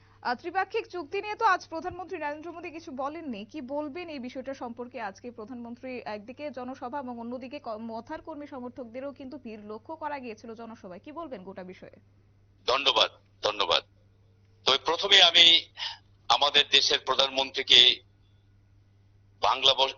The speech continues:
Speaker 2: বাংলা নববর্ষের শুভেচ্ছা জানাই এবং অন্তর থেকে ওনার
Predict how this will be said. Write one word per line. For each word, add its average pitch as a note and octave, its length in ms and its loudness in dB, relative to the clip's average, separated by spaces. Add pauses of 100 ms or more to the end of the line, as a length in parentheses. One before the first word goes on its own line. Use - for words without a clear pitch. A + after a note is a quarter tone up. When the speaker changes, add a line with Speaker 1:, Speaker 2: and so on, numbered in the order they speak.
Speaker 2:
বাংলা B2 400 4
নববর্ষের A#2+ 680 4 (100)
শুভেচ্ছা B2 480 4
জানাই G2+ 340 2 (840)
এবং A#2+ 200 4
অন্তর C#3 440 4
থেকে D#3+ 600 4 (200)
ওনার C#3 380 4